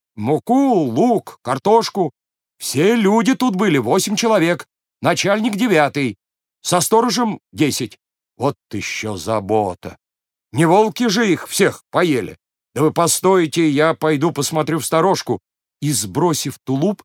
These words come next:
ямщик зашагал через сугробы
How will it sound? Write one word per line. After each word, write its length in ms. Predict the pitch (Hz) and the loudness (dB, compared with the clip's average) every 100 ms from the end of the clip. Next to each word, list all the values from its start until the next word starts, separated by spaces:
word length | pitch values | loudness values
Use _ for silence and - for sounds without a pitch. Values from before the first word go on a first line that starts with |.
| _ _ - | _ _ -2
ямщик 680 | 147 147 - - 196 - - | 0 0 -4 -4 -4 -6 -12
зашагал 640 | - 160 - 151 170 160 | -6 -4 -2 -2 0 -2
через 320 | - 160 156 | -4 -4 -4
сугробы 580 | - 156 123 180 185 | -4 -4 0 0 0